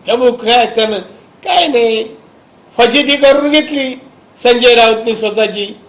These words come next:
त्या शिवसेना हा पक्ष नीतिमत्ता असलेला पक्ष नाही. बाळासाहेब ठाकरे होते तेव्हा ठीक होतं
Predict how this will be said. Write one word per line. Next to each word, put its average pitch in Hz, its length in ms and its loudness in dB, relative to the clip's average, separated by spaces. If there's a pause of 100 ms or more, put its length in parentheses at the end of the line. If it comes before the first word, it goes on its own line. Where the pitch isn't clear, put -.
(2250)
त्या - 180 4
शिवसेना 294 520 0
हा 294 180 2
पक्ष 254 420 -2 (1080)
नीतिमत्ता 285 720 0
असलेला 262 420 2
पक्ष 254 300 -4
नाही. 247 260 2 (600)
बाळासाहेब 247 460 2
ठाकरे 240 480 2
होते 247 220 2
तेव्हा 254 180 4
ठीक 269 280 -8
होतं - 260 -8